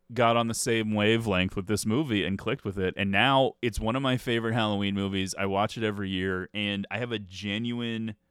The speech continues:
excitement re-entering the world every time I watch it, because I think the world that is created post-hospital sequence is incredible. I think everything that didn't work for me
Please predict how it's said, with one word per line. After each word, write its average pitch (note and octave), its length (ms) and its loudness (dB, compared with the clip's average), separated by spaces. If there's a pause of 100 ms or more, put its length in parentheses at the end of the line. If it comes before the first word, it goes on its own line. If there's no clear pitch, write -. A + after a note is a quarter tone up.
(300)
excitement G#2+ 800 -2
re-entering G2 920 -4 (100)
the G2 160 -6
world E2+ 600 -6
every E2+ 240 -8
time E2+ 240 -10
I D#2 80 -12
watch D2 320 -14
it, - 160 -16 (380)
because A2 240 -4
I A2+ 140 4
think C3 320 -2
the A2+ 160 -4
world A#2+ 420 0
that A2 220 2 (140)
is G#2+ 160 -4
created G#2 680 -2 (360)
post-hospital A#2+ 1120 -2
sequence F2 720 -10 (320)
is A2+ 180 0
incredible. F2+ 880 -4 (460)
I B2+ 80 4
think C#3+ 200 0
everything E3+ 640 0 (300)
that C3 280 4 (360)
didn't D#3 320 4
work B2 300 6
for B2 180 0
me G#2+ 340 0